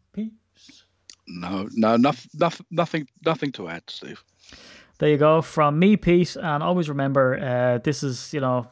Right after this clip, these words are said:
Speaker 1: this is the year that Bobby Dillion got, uh, voted to the <laughs> Pro Football Hall of Fame, despite having no eyes and only one leg. But there you go. That's the official Pro Football Hall of Fame stats. But from me, at C D D N F L, from him,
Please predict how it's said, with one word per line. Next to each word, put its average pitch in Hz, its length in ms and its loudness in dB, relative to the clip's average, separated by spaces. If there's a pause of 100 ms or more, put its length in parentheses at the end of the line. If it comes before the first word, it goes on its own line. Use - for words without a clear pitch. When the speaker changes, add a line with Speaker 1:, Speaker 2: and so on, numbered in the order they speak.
Speaker 1:
this 139 140 -6
is 139 100 -6
the 131 80 -6
year 131 180 0
that 127 160 -2
Bobby 127 240 0
Dillion 127 420 -2
got, 123 260 0
uh, 123 220 0
voted 123 320 0
to - 100 -6
the - 60 0
<laughs> - 100 -10
Pro 143 160 4 (560)
Football 135 360 0
Hall 127 160 2
of 127 60 -8
Fame, 131 280 0
despite 147 360 -2
having 143 260 -2
no 170 180 4
eyes 131 280 2
and 127 120 -4
only 117 180 0
one 113 200 -2
leg. 107 280 -8
But 120 100 -8
there 127 100 2
you 117 80 -2
go. 113 160 -2
That's 127 180 -4
the 131 80 -6
official 127 400 -4 (320)
Pro 143 160 4
Football 135 380 0
Hall 123 180 0
of 113 60 -10
Fame 123 180 -2
stats. 127 440 -2 (300)
But - 120 -4
from 151 160 2
me, 175 180 2
at 175 160 2
C 165 140 0
D 151 80 4
D 139 120 2
N 131 60 2
F 127 160 0
L, 123 240 0
from 117 200 0
him, 151 240 0